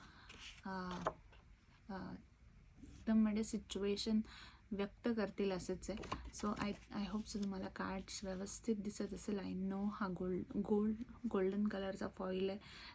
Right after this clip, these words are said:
त्यामुळे रिफ्लेक्शन होतं. ओके. हम्म.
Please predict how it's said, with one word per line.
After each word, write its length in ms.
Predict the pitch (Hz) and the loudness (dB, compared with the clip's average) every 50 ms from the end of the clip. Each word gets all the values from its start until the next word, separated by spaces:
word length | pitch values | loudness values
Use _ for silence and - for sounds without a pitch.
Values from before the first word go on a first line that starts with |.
| - - | -8 -4
त्यामुळे 380 | 202 190 185 185 190 202 202 196 | -2 0 0 2 2 2 2 0
रिफ्लेक्शन 720 | 180 - - - - 202 196 190 - - - 220 214 208 | 0 -2 -6 -2 0 2 2 2 0 0 2 2 4 2
होतं. 240 | 202 - - - 262 - - - - - - - - - - - - - - - - | 2 0 0 -2 -2 -2 -4 -10 -20 -20 -20 -20 -20 -20 -20 -18 -18 -18 -14 -6 -4
ओके. 200 | 214 - - - - - - - - - - - - - - - - - - - - - - - - - - - - - - | -4 -4 -4 -6 -10 -12 -16 -20 -20 -20 -20 -20 -20 -20 -20 -18 -16 -12 -10 -10 -10 -10 -14 -18 -18 -18 -18 -18 -10 -6 -6
हम्म. 840 | - - - 240 247 285 285 285 277 269 277 277 277 277 277 277 | -4 0 4 8 10 12 12 12 12 12 10 10 10 8 8 8